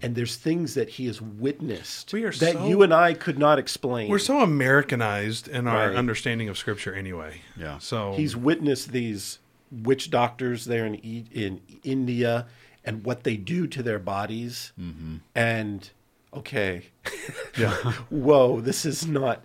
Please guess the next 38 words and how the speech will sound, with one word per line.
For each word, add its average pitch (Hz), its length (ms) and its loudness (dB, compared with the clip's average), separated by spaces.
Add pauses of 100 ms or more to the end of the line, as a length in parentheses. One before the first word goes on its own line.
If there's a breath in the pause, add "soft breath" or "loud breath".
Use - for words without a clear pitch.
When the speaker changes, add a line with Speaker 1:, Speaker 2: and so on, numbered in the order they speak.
Speaker 1:
anything 127 520 -4
that 107 140 0
I 104 120 -2
have 101 200 -4
Speaker 2:
Yeah. 107 120 -4
Speaker 1:
ever 107 320 -4
witnessed 113 520 -8
or 101 60 -8
seen 113 380 -6
before. 90 480 -12
Speaker 3:
Yeah. 78 200 -6 (460 soft breath)
Speaker 1:
And 107 800 -4
so 113 540 -4
it 165 220 -2
is 147 340 2
there, 127 340 4
but 107 160 -8
thank 131 500 -4
goodness 135 460 2
in 120 120 -2
our 117 180 0
church 127 420 -4
age 123 400 -4
in 104 120 -6
which 117 220 -6
we 107 120 -6
live, 107 520 -2 (600 soft breath)
we 123 260 -2
are 104 260 0 (140 soft breath)
shielded 185 500 -2
from 113 160 -4
that. 104 240 -2
But 113 100 0
once 139 320 0
we 180 160 -2
are 196 160 8
removed, 180 720 0
Speaker 2:
Mm-hmm. 110 240 -4